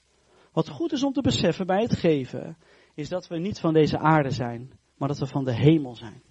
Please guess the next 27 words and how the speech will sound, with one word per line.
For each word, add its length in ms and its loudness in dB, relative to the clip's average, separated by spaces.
En 120 -10
als 140 -6
we 80 -8
kijken 440 4
op 140 -4
de, 60 -4
onze 200 0
aardse 400 0
dingen, 380 -6
dat 160 -6
ons 220 -4
dat 200 0
belemmert 540 4
om 100 -6
te 120 -8
geven. 440 -4
Maar 540 -12
als 40 -12
we 80 -4
gaan 180 -6
kijken 340 -2
naar 140 2
de 100 2
hemel, 680 0
zul 180 -2
je 100 2
beseffen 640 0